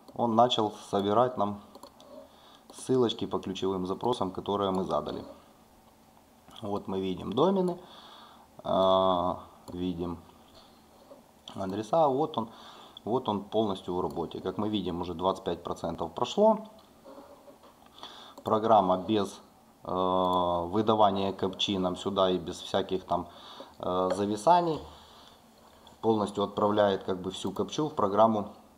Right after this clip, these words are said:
Xville, и программа, э, спокойненько себе справляется, э, с потоками двести, пятьсот, тысячу запросов, то есть, э, здесь без каких-либо проблем. То есть ничего сложного нет. Точно так же на таком же алгоритме можно,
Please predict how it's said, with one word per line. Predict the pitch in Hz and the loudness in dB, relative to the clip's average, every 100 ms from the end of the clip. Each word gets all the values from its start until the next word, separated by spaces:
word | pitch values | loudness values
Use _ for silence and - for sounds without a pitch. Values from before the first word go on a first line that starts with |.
| - _ - - _ - - - | -20 _ -20 -20 _ -20 -18 -8
Xville, | 120 101 - 127 147 120 | -6 -6 -4 0 2 2
и | |
программа, | - 95 107 110 95 85 - | 2 2 4 6 4 2 -6
э, | - 92 | -4 -4
спокойненько | 92 101 110 117 104 98 | -4 -4 0 0 0 -4
себе | 92 90 | -4 -6
справляется, | 95 - 95 107 110 101 90 - - - - - - | -4 0 2 4 2 2 -4 -8 -12 -20 -20 -20 -10
э, | - 90 87 85 | -4 -4 -4 -6
с | |
потоками | - 98 107 - 87 90 | -4 -2 0 -2 -4 -4
двести, | 104 117 110 | 0 0 -2
пятьсот, | 92 87 - 107 - | -8 -8 -2 -2 -2
тысячу | 107 98 90 92 | -8 -6 -6 -6
запросов, | 90 92 92 - 82 | -6 -2 -2 -2 -8
то | - 85 | -8 -10
есть, | - - - | -10 -12 -10
э, | 85 85 82 80 | -8 -8 -10 -12
здесь | 85 85 | -12 -12
без | 87 92 | -10 -10
каких-либо | 95 - 101 98 92 95 | -8 -6 -4 -2 -2 -2
проблем. | 98 85 80 - | -2 -2 -6 -8
То | - | -14
есть | - | -10
ничего | 98 95 120 | -8 -2 0
сложного | 113 120 107 98 101 | 0 2 2 2 0
нет. | 107 139 147 | 2 0 0
Точно | 151 143 127 113 | 0 0 0 2
так | 131 117 | 2 2
же | 101 | 0
на | 101 101 98 95 | -4 -2 0 -2
таком | 95 - 101 95 | -4 -2 -2 0
же | 95 - - - - - - | -2 -4 -12 -20 -20 -16 0
алгоритме | 104 104 131 180 151 120 | 2 4 4 2 2 2
можно, | 113 104 107 98 | 4 4 4 2